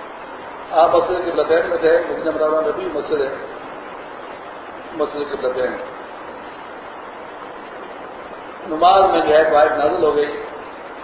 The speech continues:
اور وضو کے ساتھ فوراً عمل کرنا ہوتا ہے، جو نزول ہوا، آپ نماز میں اپنا چہرہ مبارک پھیرا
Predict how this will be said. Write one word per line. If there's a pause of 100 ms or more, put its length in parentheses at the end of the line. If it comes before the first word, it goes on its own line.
(360)
اور (460)
وضو
کے
ساتھ
فوراً
عمل
کرنا
ہوتا
ہے، (520)
جو
نزول
ہوا، (1300)
آپ
نماز
میں
اپنا
چہرہ
مبارک
پھیرا